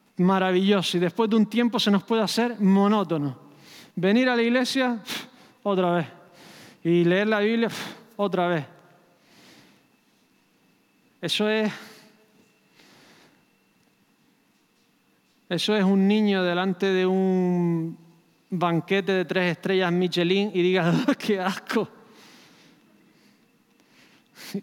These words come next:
Y lo, lo puede decir perfectamente, ¿verdad? Pero creo que el problema va mucho más allá.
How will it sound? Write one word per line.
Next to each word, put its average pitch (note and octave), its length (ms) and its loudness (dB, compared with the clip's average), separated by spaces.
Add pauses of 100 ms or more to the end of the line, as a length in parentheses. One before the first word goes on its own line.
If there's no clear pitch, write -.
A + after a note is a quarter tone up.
(100)
Y F3 100 0
lo, D3 220 -2
lo C#3 220 -4
puede F#3+ 240 -2
decir A3 260 0
perfectamente, F#3 680 -2
¿verdad? D3+ 280 -2 (1120)
Pero F#3 340 0
creo C4+ 280 2
que B3+ 80 0
el A3+ 60 0
problema A#3+ 400 0
va A#3 120 2
mucho B3 300 0
más G#3 160 0
allá. F3 340 -2